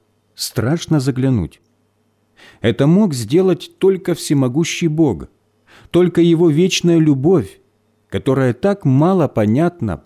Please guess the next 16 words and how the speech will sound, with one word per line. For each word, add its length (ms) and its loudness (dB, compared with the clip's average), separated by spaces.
падшему 500 -4
творению. 600 -4
Она 320 0
превыше 760 -2
всякого 680 -2
разумения. 720 -2
Но 180 -2
Господь 560 -4
идёт 400 -2
навстречу 640 -4
нам, 360 0
давая 440 0
найти 400 -2
и 180 -6
познать 640 -2
Его, 360 -6